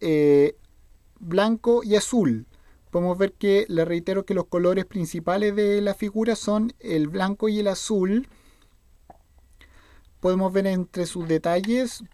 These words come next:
podemos ver que sus, eh, luces delanteras son de color azul.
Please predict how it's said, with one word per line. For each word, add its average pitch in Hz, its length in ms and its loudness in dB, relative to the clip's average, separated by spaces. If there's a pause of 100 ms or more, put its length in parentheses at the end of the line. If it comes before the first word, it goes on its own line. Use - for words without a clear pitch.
(220)
podemos 180 300 -2
ver 185 140 -2
que 190 420 -4 (340)
sus, 175 540 -6
eh, 160 640 4
luces 190 640 -4
delanteras 175 640 0
son 196 180 -2
de 180 120 -2
color 170 260 2
azul. 214 540 0